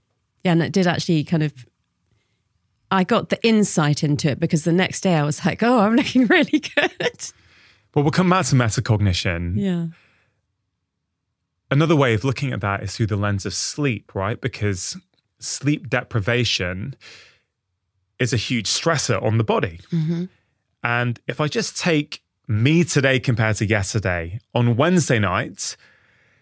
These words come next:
Speaker 2: I actually had a really bad night's sleep for a variety of reasons.
Speaker 1: Yeah, you said to me yesterday you were tired.
Speaker 2: Yeah, we,
Speaker 1: Yeah.
Speaker 2: we had a long chat on the phone yesterday and I, I, my brain just wasn't working.
Speaker 1: Mm.
Speaker 2: Like,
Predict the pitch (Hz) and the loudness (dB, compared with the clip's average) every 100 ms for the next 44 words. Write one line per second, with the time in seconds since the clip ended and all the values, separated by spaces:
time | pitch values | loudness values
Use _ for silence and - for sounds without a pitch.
0 | _ _ _ _ _ _ _ _ _ _ | _ _ _ _ _ _ _ _ _ _
1 | _ 127 165 - 135 110 127 117 120 113 | _ -2 -2 0 0 2 2 2 0 -2
2 | 101 101 - - 110 101 110 92 107 107 | -2 -2 -4 -4 -4 -2 -2 2 2 0
3 | - 95 139 139 101 87 240 240 277 285 | 0 0 0 0 0 -2 0 0 -2 -4
4 | 240 175 160 - 165 151 147 - 139 208 | 0 0 0 -4 -4 -2 -4 -4 0 2
5 | 220 143 160 185 165 190 180 190 180 131 | 2 2 2 4 2 2 2 2 0 -2
6 | 120 151 135 117 - 127 127 127 120 127 | 0 0 2 0 0 0 2 2 2 0
7 | - _ - - - 151 151 - 156 190 | -4 _ -12 -10 -8 -4 -4 -4 -2 -2
8 | 180 139 107 107 113 101 101 92 110 180 | -2 -2 0 0 0 -2 -6 -2 0 2
9 | 247 214 82 139 _ - 123 - - | 2 0 -2 -8 _ -4 -2 -4 -12